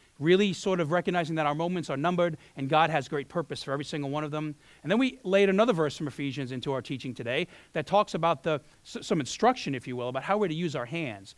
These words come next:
that we're to be productive and fruitful on earth. And so this is another tool that we'll have in our time toolbox,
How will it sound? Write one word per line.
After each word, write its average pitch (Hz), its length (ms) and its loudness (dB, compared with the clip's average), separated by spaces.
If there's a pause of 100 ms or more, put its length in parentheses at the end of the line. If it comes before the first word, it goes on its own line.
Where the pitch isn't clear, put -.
(140)
that 127 80 -12
we're 143 100 -2
to 156 100 -6
be 151 120 -4
productive 135 580 -2
and 127 100 -8
fruitful 202 480 -2
on 104 140 -8
earth. - 280 -18 (640)
And 147 80 -10
so 196 100 4
this 240 200 4
is 240 80 2
another 214 240 4
tool 165 520 0 (200)
that 165 120 -2
we'll 185 120 2
have 156 180 6
in 156 80 0
our 151 140 4
time 165 320 0
toolbox, 123 600 -4